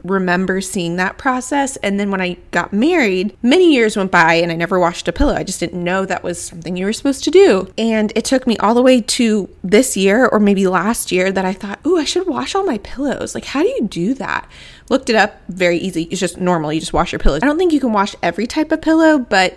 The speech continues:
at least the pillows I would potentially bring to the hospital, I would be able to wash. But one thing I went ahead and bought on Amazon is a pillow cover with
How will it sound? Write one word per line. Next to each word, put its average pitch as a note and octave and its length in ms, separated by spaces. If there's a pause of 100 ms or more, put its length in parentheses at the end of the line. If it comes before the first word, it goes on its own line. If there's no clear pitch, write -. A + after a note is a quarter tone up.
(200)
at F#3+ 120
least A#3 240
the - 60
pillows G3 380
I F3 80
would E3+ 200
potentially E3+ 420
bring D#3+ 240
to - 100
the E3 80
hospital, D3 580
I E3+ 100
would E3 220
be E3+ 80
able D3+ 140
to - 80
wash. C3 460
But A#3 420
one A#3 380
thing C4 360
I G3+ 80
went G3 180
ahead D4+ 120
and C4+ 100
bought F#3+ 180
on F3 120
Amazon F3 640
is C4 120
a C4 80
pillow D#4 400
cover G4+ 640 (100)
with A#3 440